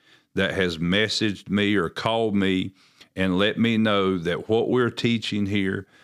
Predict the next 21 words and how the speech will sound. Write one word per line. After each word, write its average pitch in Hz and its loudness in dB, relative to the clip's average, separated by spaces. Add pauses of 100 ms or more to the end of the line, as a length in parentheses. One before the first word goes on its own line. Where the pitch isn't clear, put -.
(140)
when 90 0
the 80 -2 (280)
enemy 110 2
has 90 -2
come 113 -2
against 107 -2
their 90 0
body, 110 0 (340)
they 98 2
have 87 -2
done 104 0
what - -2
we 101 2
have 87 -4
told 113 -2
them 107 2
to 90 0
do 104 2
according 127 0
to 139 -2
Scripture, - -4